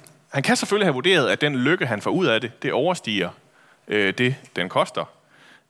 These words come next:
Øh, han kan også vurdere, at den aldrig kommer til at tabe værdi. Men, men der er altså noget her, hvor jeg synes, det er lidt,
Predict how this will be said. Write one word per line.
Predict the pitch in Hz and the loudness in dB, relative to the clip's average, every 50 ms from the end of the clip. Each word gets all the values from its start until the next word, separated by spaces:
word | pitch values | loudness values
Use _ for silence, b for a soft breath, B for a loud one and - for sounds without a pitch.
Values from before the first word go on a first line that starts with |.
| - 123 | 0 2
Øh, | 123 120 117 117 113 113 110 110 107 104 104 101 101 101 98 95 98 - - | 4 4 6 6 6 4 4 4 4 4 4 4 2 2 0 -4 -6 -6 -4
han | 117 120 | -4 0
kan | 156 | 0
også | 165 190 - | 0 0 0
vurdere, | 147 170 156 | 0 0 0
at | - | 2
den | 104 | 2
aldrig | 117 143 156 - | 0 0 0 -2
kommer | 123 104 | -4 -4
til | - 117 | -2 -2
at | 104 | -2
tabe | - - 165 220 - - | -2 -2 -2 -2 -2 -4
værdi. | 113 110 117 117 113 - - - - - _ b b b b b b b b b | -8 -6 -6 -6 -8 -8 -12 -20 -20 -20 _ b b b b b b b b b
Men, | - 135 156 175 185 - - | -2 0 0 0 -2 -4 -4
men | 165 170 165 | -4 -2 0
der | 175 | 0
er | 143 - - 147 208 | 0 0 2 2 2
altså | 226 180 160 156 139 160 | 4 4 4 2 2 2
noget | 147 151 160 190 202 180 | 0 2 2 4 4 4
her, | 180 180 165 | 4 4 4
hvor | 135 139 135 139 | 2 2 2 2
jeg | 143 147 151 | 4 4 2
synes, | - - 208 - - | 0 -2 -6 -6 -2
det | - 127 | 0 2
er | 151 185 | 2 2
lidt, | 196 214 | 2 0